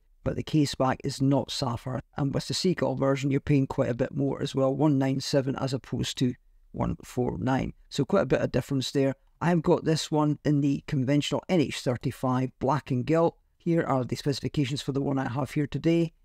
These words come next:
N H thirty-five, three one six L stainless steel, sapphire crystal, mineral crystal on the open case back, thirty-nine millimeter diameter, twelve millimeter thickness,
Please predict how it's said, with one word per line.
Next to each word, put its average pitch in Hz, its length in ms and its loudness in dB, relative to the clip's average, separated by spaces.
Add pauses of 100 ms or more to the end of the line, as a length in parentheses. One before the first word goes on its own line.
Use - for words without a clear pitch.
(160)
N 175 140 6
H - 180 0
thirty-five, 135 680 0
three - 180 0
one 151 160 4
six - 300 -2
L 127 140 2
stainless 120 440 -2
steel, 147 400 0 (100)
sapphire - 460 -4
crystal, 160 540 0 (260)
mineral 147 300 2
crystal 143 440 0
on 135 140 0
the 131 80 2
open 127 240 -2
case 156 300 2
back, 151 320 0 (420)
thirty-nine 143 480 2
millimeter 135 380 -2
diameter, 131 580 -4 (200)
twelve 180 200 2
millimeter 135 400 -2
thickness, 139 580 -2